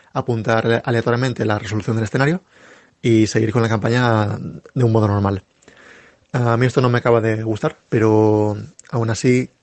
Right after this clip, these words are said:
creo que es un pequeño problema que se debería intentar solventar de volver a hacer un escenario de este estilo. El resto de escenarios de la campaña, del Círculo Roto, me parecen absolutamente geniales.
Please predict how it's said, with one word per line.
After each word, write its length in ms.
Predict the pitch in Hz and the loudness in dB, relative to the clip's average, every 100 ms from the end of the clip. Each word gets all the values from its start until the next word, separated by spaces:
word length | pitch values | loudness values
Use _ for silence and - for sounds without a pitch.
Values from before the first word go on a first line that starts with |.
| _ | _
creo 520 | - 120 123 131 127 _ | -4 2 4 2 -2 _
que 320 | - 120 120 | 2 2 2
es 120 | - | 2
un 120 | 131 | 0
pequeño 260 | 127 117 120 | 2 0 0
problema 340 | 123 117 127 | 0 0 0
que 100 | - | -2
se 140 | - 107 | -2 0
debería 420 | 113 110 117 113 | 2 4 4 2
intentar 240 | 110 120 | 0 -4
solventar 540 | - 120 120 117 143 - - - - - | 0 0 0 0 -2 -6 -18 -20 -14 -4
de 240 | 120 123 | 4 6
volver 260 | 117 113 117 | 6 4 2
a 40 | |
hacer 180 | - 123 | 0 -4
un 80 | 120 | -4
escenario 280 | - 120 | -2 0
de 60 | 123 | 0
este 140 | - | -2
estilo. 300 | 123 117 98 - _ _ _ _ _ _ _ _ _ _ _ _ - - _ _ _ _ _ _ _ _ _ _ - | -6 -6 -6 -10 _ _ _ _ _ _ _ _ _ _ _ _ -20 -20 _ _ _ _ _ _ _ _ _ _ -6
El 80 | 113 | -4
resto 180 | - | -2
de 40 | 127 | -4
escenarios 260 | 135 127 | 0 0
de 300 | 117 120 120 | 4 4 4
la 140 | 117 120 | 2 0
campaña, 440 | 127 139 160 196 - | -2 -2 -4 -8 -4
del 120 | 117 | -4
Círculo 260 | - 131 120 | -2 -2 0
Roto, 240 | 139 214 _ - - - _ - | -2 -8 _ -20 -20 -20 _ -10
me 480 | 120 117 117 117 113 | -4 0 2 2 0
parecen 880 | _ - 120 117 120 - 165 170 - _ _ | _ -2 0 0 -2 2 2 2 -6 _ _
absolutamente 800 | - 120 127 123 123 127 160 165 _ _ _ - | -8 0 2 2 0 2 2 2 _ _ _ -10
geniales. 600 | - 120 110 104 107 | -2 0 0 -2 -10